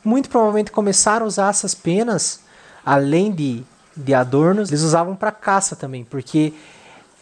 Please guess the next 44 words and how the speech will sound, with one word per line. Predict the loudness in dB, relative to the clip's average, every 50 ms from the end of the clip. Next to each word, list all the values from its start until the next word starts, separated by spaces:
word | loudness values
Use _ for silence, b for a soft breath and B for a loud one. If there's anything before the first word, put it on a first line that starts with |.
| _ _ _ _ -2
é, | 2 2 4 4 2 0
se | 0 -2 -2
imagina | -2 -2 0 0 0 0 -2
que | -2 -4 -4
eles | -4 -4
corriam | -2 0 2 2 2 2 2 2 0
atrás | 0 -2 -4 -4 -4 -4
da | -6 -8
presa, | -4 -2 -2 0 0 0 -2 -4 -6 -10 _ _ _ _ _ -2
pulavam | 2 4 4 6 6 6 4 4 2 0 -2 -6 -6 -6
e | -4 -4 -2
nesse | -2 0 -2 -2 -2 -2
salto | -2 0 2 2 2 2 2 -2 -4 -6
eles | -6 -6 -6 -8 -8 -10 -10 -8
conseguiam | -6 -4 -2 -2 -4 -2 -2 -2 -2 -2 -4 B B B B B B _
ter | -2 -2
um | -2
pouco | -4 -2 0 0 0 0 -2 -4
de | -4 -4 -6
propulsão | -2 -2 -2 -2 -2 -4 -4 -2 0 2 2 2 2 0 -2 -6 -8 -14 _ -12
por | -12 -4
causa | 0 0 0 2 0 -2
das | -4 -6 -6
penas, | -2 0 0 0 0 0 -4 -6
que | -8 -10 -12
tem | -8 -6 -4 -2
uma | -2 -2
resistência | -2 -2 -4 -6 -4 -4 -2 -2 -2 -2 -4 -4
mais | -4 -4 -4 -4 -2 0 -2 -2
forte | -4 0 0 2 2 0 -2
com | -2 2 2
o |
ar, | 4 4 4 2 -2 B B B B B B B B B
e | -6 -6
caíam | -2 0 0 0 0 -2 -4 -6 -8 -8 -8
em | -10
cima | -10 -10 -8 -8 -6 -6
da | -6
presa | -6 -4 -6 -4 -4 -4 -6
como | -8 -8 -8 -8 -6 -8 -8 -10
se | -10 -10
fosse | -8 -8 -6 -6
uma | -4 -2 -2
rede. | 0 2 2 2 2 0 -2 -6